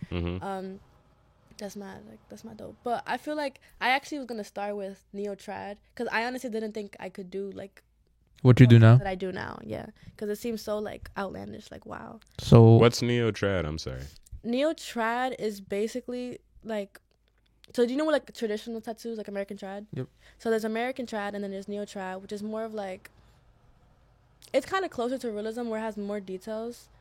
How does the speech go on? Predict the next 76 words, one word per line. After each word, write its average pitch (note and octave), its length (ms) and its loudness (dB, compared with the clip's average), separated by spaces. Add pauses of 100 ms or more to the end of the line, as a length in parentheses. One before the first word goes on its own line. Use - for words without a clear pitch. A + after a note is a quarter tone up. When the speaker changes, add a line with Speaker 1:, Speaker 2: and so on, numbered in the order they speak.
Speaker 1:
Mm-hmm. F2+ 280 -4 (100)
Speaker 2:
They're, G3 100 -6
like, G#3 140 -4
doing, B3 180 -2
like, A3 140 -2
skulls, G#3 500 -2
like, G3+ 160 6
a - 20 4
lot G#3+ 120 0
of, A3 60 2
like, F#3+ 120 -8
black G3 240 -2
work. B3 320 -10
That's G3+ 140 -10
what G#3+ 60 -8
I - 40 -8
wanted G#3+ 220 -12
to - 80 -18
do. - 260 -12 (100)
Right? - 240 -14
Speaker 1:
Right. F#2+ 220 8
Speaker 3:
That's, C3 160 8
that's C3+ 180 10
mad B2+ 200 10
funny B2 220 4
because A#2+ 200 -2
I G#2 100 0
had A#2 140 0
just A#2 140 -6
got A2+ 100 0
a G#2+ 60 -2
brain A2 180 -2
fart A2 220 -2
too. A2+ 200 0
Speaker 2:
Yo, F#4 80 6
Speaker 3:
I, G#4 340 8
I - 20 10
had F3+ 120 10
a F3 60 12
question. E3+ 420 12
Speaker 2:
brain G4+ 120 12
fart G4 100 4
twins. G4+ 720 4
Speaker 3:
I C3+ 60 8
had E3+ 300 12
a D#3 40 10
question. F#3+ 360 10
I'm C#3+ 140 10
like, C#3 140 10
Speaker 2:
<laughs> - 20 8
Speaker 3:
"Oh, C#3+ 80 10
I C#3 80 12
already C3+ 160 10
got C#3+ 80 10
a C#3 40 8
question C#3+ 260 8
on B2 80 6
mask A#2+ 280 8
after," C3 300 6
and C3 100 8
I'm B2 120 8
like, G#2+ 200 2 (1300)
Speaker 2:
Yo, E4 80 6
I D4+ 180 6
be G#4 140 8
doing D#4 280 6
that. C4+ 200 6
I - 20 8
don't D4+ 120 2
know F4 100 0
what B3 220 -2
it A3+ 80 -6
is. A#3+ 180 -2
I G#3+ 80 -2
have, C4 160 -4
like, C4+ 220 -6